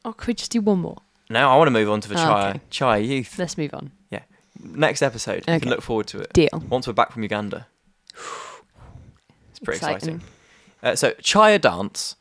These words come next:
Speaker 2: is run by an amazing choreographer called Kay Crook, and it's local to us in Devon, which we are very appreciative of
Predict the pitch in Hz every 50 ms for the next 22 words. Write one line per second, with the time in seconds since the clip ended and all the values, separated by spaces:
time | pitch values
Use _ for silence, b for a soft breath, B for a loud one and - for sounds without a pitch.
0 | _ _ _ _ _ - 113 107 98 101 98 110 123 127 127 120 101 98 90 90
1 | 90 - - 101 101 101 107 113 120 117 117 113 107 107 104 98 - 110 95 92
2 | - - - - 80 82 - - _ _ _ - - - 95 90 87 - - -
3 | - 87 85 - - - - 85 - - - b b b b b b - 120 110
4 | 110 104 110 131 131 131 - 131 120 - 135 120 143 - - - - 113 107 107
5 | 98 104 107 104 110 131 160 156 b b b b _ 110 110 87 - - - -
6 | - 107 110 107 104 98 98 90 90 92 107 104 92 87 90 - - 107 98 -
7 | - - 85 85 87 80 78 87 -